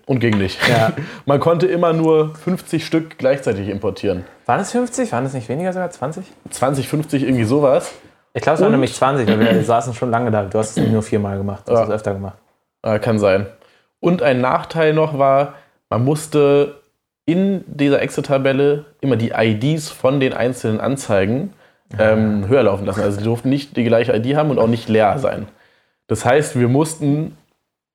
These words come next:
Speaker 1: keine Ahnung, wie oft wir das gemacht haben,
Speaker 2: Ja.
Speaker 1: fünfzig Mal neue Excel-Tabelle mit zwanzig Ads
Speaker 2: <laughs>
Speaker 1: importieren, warten, warten, warten, neu und so weiter und so weiter.
Speaker 2: Das
Speaker 1: Also
Speaker 2: war
Speaker 1: es war
Speaker 2: schon
Speaker 1: schon
Speaker 2: anstrengend.
Speaker 1: sehr nervig.
Speaker 2: Ja.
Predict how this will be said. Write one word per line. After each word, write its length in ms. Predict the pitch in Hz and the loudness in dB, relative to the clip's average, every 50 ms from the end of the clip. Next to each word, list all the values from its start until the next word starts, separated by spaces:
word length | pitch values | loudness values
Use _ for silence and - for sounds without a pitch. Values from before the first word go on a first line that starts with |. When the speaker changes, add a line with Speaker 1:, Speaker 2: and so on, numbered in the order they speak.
| _ _ _ _ | _ _ _ _
Speaker 1:
keine 320 | - - 123 127 131 127 | -2 0 2 4 4 4
Ahnung, 300 | 120 127 135 139 143 139 | 4 4 4 2 2 2
wie 100 | 131 135 | 2 2
oft 180 | 131 135 135 139 | 2 0 0 0
wir 100 | 135 131 | 0 0
das 140 | 135 135 - | 0 -2 -2
gemacht 260 | 135 131 131 110 104 | 0 0 0 2 2
haben, 200 | 131 131 135 143 | 2 2 2 0
Speaker 2:
Ja. 40 | 139 | 0
Speaker 1:
fünfzig 640 | - 151 160 175 180 - - - 165 160 151 156 | 0 0 0 0 -2 -6 -4 0 0 2 2 2
Mal 420 | 139 131 131 135 139 143 143 143 143 - - - - _ _ _ _ _ | 2 4 4 4 4 4 2 2 0 -4 -10 -20 -20 _ _ _ _ _
neue 400 | - 123 131 143 151 151 147 143 - | -2 2 2 4 4 4 2 2 0
Excel-Tabelle 640 | 135 147 151 - 151 135 - 143 135 127 139 135 139 | 0 0 0 -2 -4 -2 0 0 0 2 2 2 2
mit 180 | 135 135 131 - | 2 0 -2 -2
zwanzig 380 | - 135 135 135 123 127 135 - | -2 -2 -2 0 -2 -2 0 2
Ads 280 | 165 160 156 - - | 2 2 2 2 2
Speaker 2:
<laughs> 320 | 160 143 143 156 139 160 165 | 2 4 4 4 4 2 2
Speaker 1:
importieren, 680 | 180 170 131 156 151 151 - - 160 151 143 131 113 | 2 2 2 0 0 0 0 0 2 2 2 2 2
warten, 360 | 123 127 127 139 - 139 123 | 2 2 2 2 0 -2 -2
warten, 300 | 117 123 131 - - 107 | -2 0 0 -2 -2 -2
warten, 400 | 113 123 127 127 127 - 127 127 127 | 0 0 0 0 0 -2 -4 -2 0
neu 400 | 135 139 143 147 143 143 143 - - 117 - | 2 2 4 4 2 2 0 -2 -4 -6 -6
und 200 | 165 151 139 131 | -6 -6 -6 -4
so 80 | - 135 | -2 0
weiter 260 | 135 127 - 127 123 | 0 0 0 0 -2
und 80 | 120 | -2
so 100 | 113 120 | 0 0
weiter. 260 | 120 120 113 123 120 120 - - - _ _ _ _ _ _ _ _ _ | 0 0 0 -2 -4 -4 -6 -12 -20 _ _ _ _ _ _ _ _ _
Speaker 2:
Das 160 | 127 120 127 | -2 0 2
Speaker 1:
Also 0 | 131 | 2
Speaker 2:
war 60 | 120 | 2
Speaker 1:
es 40 | 110 | 2
war 60 | 143 | 2
Speaker 2:
schon 60 | 139 117 117 | 2 4 2
Speaker 1:
schon 80 | 117 120 | 2 2
Speaker 2:
anstrengend. 240 | 117 107 117 107 | 0 0 0 2
Speaker 1:
sehr 120 | 120 120 131 | 2 2 2
nervig. 500 | 143 120 113 120 120 - 147 185 208 - | 2 2 0 0 0 -2 -4 -4 -4 -6
Speaker 2:
Ja. 340 | - 110 104 101 104 101 - | -6 -4 -4 -2 -4 -6 -8